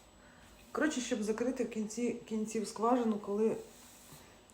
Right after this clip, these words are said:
з'явиться вода. Костя вже має приїхати, і з'явиться вода. І треба буде закривати кольцом, кришкою чи як правильно. Ну і щоб не купувати кришку,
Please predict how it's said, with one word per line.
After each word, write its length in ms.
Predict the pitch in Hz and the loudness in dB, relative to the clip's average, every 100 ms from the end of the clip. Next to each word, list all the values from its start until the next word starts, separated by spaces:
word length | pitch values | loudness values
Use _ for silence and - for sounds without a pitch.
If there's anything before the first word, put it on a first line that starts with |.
| - - - - - - - - | -20 -20 -20 -20 -20 -20 -20 -12
з'явиться 560 | 220 208 233 214 208 214 | -6 2 4 4 0 -2
вода. 380 | 214 214 180 165 - - - - - - - | 0 0 -2 -4 -10 -20 -20 -20 -20 -20 -14
Костя 340 | - 185 - 185 | -10 -8 -6 -6
вже 240 | 180 185 180 - - - - - - - - - - - - - | -4 -6 -6 -16 -20 -20 -20 -20 -20 -20 -20 -20 -20 -20 -20 -8
має 260 | 185 175 | -4 -4
приїхати, 560 | 170 185 247 - - 269 | -4 -4 -4 -4 -6 -2
і 280 | 220 185 180 | 0 0 -2
з'явиться 480 | 180 190 180 - 165 | -2 -2 -2 -6 -10
вода. 280 | 165 196 311 - - - - - - - - - | -4 -2 -2 -4 -18 -20 -20 -20 -20 -20 -20 -12
І 40 | - | -4
треба 240 | 240 247 | 0 2
буде 240 | 220 220 | 2 2
закривати 540 | 226 220 208 208 214 214 | 0 2 2 2 2 0
кольцом, 580 | 220 202 - 202 202 185 - - | 0 -2 -2 -2 -2 -4 -12 -12
кришкою 440 | - 220 220 196 185 | -4 -2 -2 -8 -8
чи 140 | 190 | -8
як 140 | 190 | -8
правильно. 320 | - 180 170 - - 269 | -8 -6 -6 -8 -8 0
Ну 100 | 294 | 2
і 60 | |
щоб 220 | 240 247 | 4 2
не 60 | 226 | 2
купувати 500 | - - 214 214 202 | -2 -2 0 0 -2
кришку, 600 | - 254 370 - - | -2 0 0 -2 -6